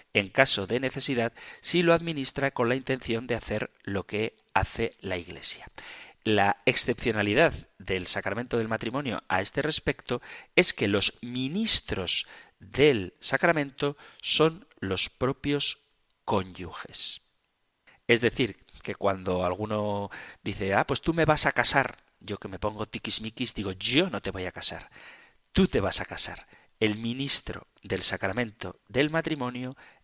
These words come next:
es o son los propios cónyuges. La presencia del sacerdote no es otra, importante ciertamente, pero no es la de administrar el sacramento del matrimonio, sino la de ser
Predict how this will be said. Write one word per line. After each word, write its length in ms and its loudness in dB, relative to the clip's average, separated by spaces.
es 400 0
o 100 -8
son 380 0
los 360 0
propios 640 -4
cónyuges. 640 -10
La 240 10
presencia 880 0
del 220 -4
sacerdote 760 -2
no 220 4
es 220 2
otra, 440 4
importante 600 -6
ciertamente, 680 -4
pero 320 0
no 320 2
es 240 0
la 240 0
de 180 -4
administrar 760 6
el 100 4
sacramento 400 -2
del 80 0
matrimonio, 480 -2
sino 340 2
la 200 4
de 100 -6
ser 340 2